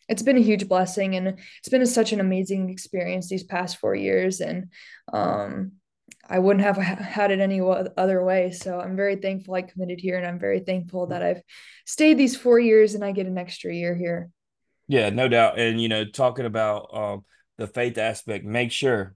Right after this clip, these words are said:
Speaker 2: 'cause I don't wanna forget, I don't have it in my notes, but I just thought I always said it. When we go to plug or promote, make sure you plug and promote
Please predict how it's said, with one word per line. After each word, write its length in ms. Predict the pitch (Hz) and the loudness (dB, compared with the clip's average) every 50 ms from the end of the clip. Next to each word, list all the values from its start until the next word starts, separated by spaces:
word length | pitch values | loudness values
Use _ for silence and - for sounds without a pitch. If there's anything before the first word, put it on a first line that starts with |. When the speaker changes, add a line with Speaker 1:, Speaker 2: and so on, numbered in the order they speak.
| _ _ | _ _
Speaker 2:
'cause 140 | - 98 95 | -10 -8 -6
I 60 | 98 | -4
don't 120 | 104 110 | -2 -2
wanna 160 | 113 113 110 107 | -2 -2 -4 -4
forget, 380 | - - 107 104 113 101 92 98 | -6 -10 -8 -6 -6 -6 -4 -4
I 60 | 101 | -2
don't 180 | 113 113 117 | -2 -2 0
have 160 | 98 120 120 120 | 0 0 0 -2
it 40 | |
in 60 | 113 110 | -2 -2
my 100 | 107 104 | -4 -4
notes, 280 | 107 113 107 101 - | -4 -4 -6 -6 -8
but 120 | - 104 98 | -10 -10 -10
I 20 | |
just 160 | 101 98 - | -10 -10 -6
thought 140 | - 110 107 | -4 -2 -2
I 40 | 104 | -2
always 200 | 101 101 104 104 | -2 -4 -6 -6
said 120 | 113 98 | -8 -8
it. 100 | - - - - - _ _ _ _ | -8 -12 -18 -20 -20 _ _ _ _
When 140 | - 101 104 | -4 0 0
we 80 | 110 117 | 2 4
go 140 | 117 131 123 | 4 4 4
to 80 | 120 113 | 2 2
plug 260 | - 147 139 135 123 | 2 2 2 2 2
or 80 | 120 | 0
promote, 440 | 107 117 117 113 123 120 104 - - - | 0 -2 -2 0 0 0 0 -2 -6 -10
make 180 | 110 113 107 101 | -10 -10 -8 -6
sure 140 | - 123 117 | -4 -4 -2
you 140 | 117 117 107 | -2 -2 -4
plug 300 | - 123 120 123 120 123 | -2 0 0 0 0 -2
and 100 | 120 117 | -6 -6
promote 420 | 120 117 120 120 110 98 - - | -6 -4 -2 -2 -2 -2 -6 -10